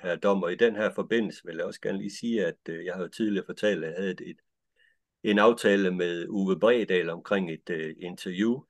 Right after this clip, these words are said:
til, til Travsmark omkring, øh, sagen, men, øh, det er selvfølgelig,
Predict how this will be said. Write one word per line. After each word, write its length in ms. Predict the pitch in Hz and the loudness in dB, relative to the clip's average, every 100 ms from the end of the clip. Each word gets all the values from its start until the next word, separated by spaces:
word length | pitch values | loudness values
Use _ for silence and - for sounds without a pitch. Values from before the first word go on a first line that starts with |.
| - | -12
til, 220 | 92 82 - | -8 -8 -10
til 100 | 95 | -14
Travsmark 560 | - 104 104 101 92 92 | 0 2 2 -2 -2 -4
omkring, 440 | 82 - 98 85 | -8 -2 -2 -2
øh, 160 | 82 85 | -8 -4
sagen, 340 | - 110 90 82 | 2 4 2 -2
men, 240 | 85 82 | -12 -10
øh, 340 | 85 82 82 82 _ _ - | -8 -8 -10 -16 _ _ -2
det 140 | 104 | 0
er 80 | 95 | 0
selvfølgelig, 500 | - 95 107 107 - | -2 -4 -2 -2 -6